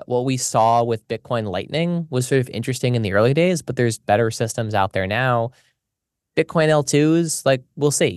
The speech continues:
It, it, it's not something I'm spending much time tracking or watching, but,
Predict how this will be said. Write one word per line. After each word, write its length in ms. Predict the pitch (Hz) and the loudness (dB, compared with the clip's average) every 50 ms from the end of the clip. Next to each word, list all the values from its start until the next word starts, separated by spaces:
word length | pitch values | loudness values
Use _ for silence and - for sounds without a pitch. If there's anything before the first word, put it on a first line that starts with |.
| - | -6
It, 160 | 85 104 - - | -10 -10 -10 -10
it, 160 | - 104 - - | -10 -10 -8 -4
it's 360 | - 131 127 92 127 123 - - | -4 -4 -2 -2 -4 -2 0 0
not 160 | 143 135 139 | 0 0 0
something 280 | - 131 127 123 120 | 2 2 2 2 2
I'm 440 | 120 117 117 113 117 113 113 113 113 - _ _ - | 2 2 2 2 0 -2 -4 -4 -6 -10 _ _ -14
spending 480 | - - - - 113 113 117 113 110 104 | -14 -6 -2 0 2 2 4 2 2 2
much 200 | 107 107 - - | 0 0 -2 -4
time 380 | - 110 107 107 107 104 104 | -4 -2 0 0 0 0 -2
tracking 420 | 101 - 110 98 104 - 117 104 95 | -2 -2 -2 -2 -2 -2 -4 -6 -4
or 140 | 98 95 95 | -4 -4 -4
watching, 480 | 95 92 107 131 - 165 170 175 165 139 - | -2 -4 -4 -2 -2 -2 -2 0 -2 -2 0
but, 240 | - 113 107 - | 2 2 2 0